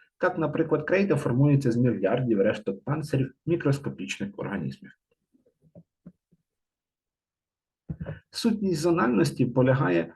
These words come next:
в закономірній зміні всіх компонентів географічної оболонки. Широтна зональність —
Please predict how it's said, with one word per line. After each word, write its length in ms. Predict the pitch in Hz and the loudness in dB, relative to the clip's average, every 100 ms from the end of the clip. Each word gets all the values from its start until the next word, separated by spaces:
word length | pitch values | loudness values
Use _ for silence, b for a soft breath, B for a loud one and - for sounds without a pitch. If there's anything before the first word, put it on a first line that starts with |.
| _ | _
в 40 | |
закономірній 720 | 139 175 190 190 156 104 107 107 | 0 0 0 2 4 2 0 -2
зміні 340 | 135 196 185 | -2 -2 -2
всіх 260 | 135 - - | -2 -4 -4
компонентів 640 | 127 113 113 139 139 135 - | -6 -4 -2 -2 -2 -8 -12
географічної 800 | 113 117 107 104 123 117 - 101 | 0 0 2 -2 -4 -8 -6 -6
оболонки. 540 | 101 95 80 69 - - _ _ _ B B - | -2 -2 -2 -4 -10 -20 _ _ _ B B -6
Широтна 520 | - 240 147 113 101 | 2 4 4 2 -2
зональність — 560 | 104 95 76 - - | 0 -2 -2 -10 -18